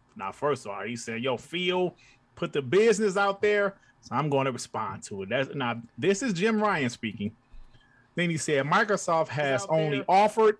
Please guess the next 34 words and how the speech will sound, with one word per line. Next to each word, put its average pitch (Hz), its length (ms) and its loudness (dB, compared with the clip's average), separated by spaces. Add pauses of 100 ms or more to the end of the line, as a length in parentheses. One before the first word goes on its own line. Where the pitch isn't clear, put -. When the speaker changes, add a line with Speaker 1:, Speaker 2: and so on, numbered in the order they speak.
Speaker 1:
for 143 180 -2
Call 185 320 2
of 165 140 -4
Duty 170 300 0
to 151 120 -6
remain 151 460 -2
on 135 100 -2
PlayStation 143 680 -2
for 117 140 -8
three 208 320 0
years 190 600 0
after 147 340 0
the 123 140 -4
current 220 440 2
agreement 151 680 0
between 139 340 -6
Activision 147 640 -4
and - 80 0
Sony 147 440 -6
ends. 175 540 -2 (760)
After 147 280 0
almost 151 460 2
twenty 269 300 0
years 208 400 4
of 139 140 0
Call 190 260 4
of 170 120 0
Duty 165 280 0
on 156 160 -2
PlayStation, 131 800 -2 (380)
their 165 160 2
proposal 220 840 2
was 151 260 0
inadequate 185 760 0